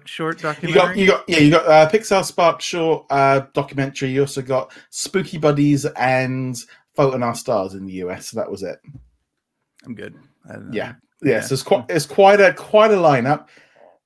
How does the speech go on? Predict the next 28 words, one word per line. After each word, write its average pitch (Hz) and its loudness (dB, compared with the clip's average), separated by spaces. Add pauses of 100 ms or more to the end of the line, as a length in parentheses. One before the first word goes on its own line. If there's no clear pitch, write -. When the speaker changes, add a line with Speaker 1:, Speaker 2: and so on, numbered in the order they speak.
(120)
Speaker 2:
Um, 139 -2
yeah, 143 0
I'm, 220 2 (480)
I 180 4
think 208 -2
this 170 -8
is 151 -8
great. 151 0 (960)
Now, 196 2
interesting 330 -2
thing. 151 0
Now, 127 0
this 165 -6
is - -10
something 269 -4
actually 185 -6
that, 165 -8
um, 147 2
I 131 -2
wanted 160 -4
to 151 -4
bring 139 -2
up, - -6
and 123 -4
I'm 135 -4
gonna 214 -6
just, - -14
um, 127 -4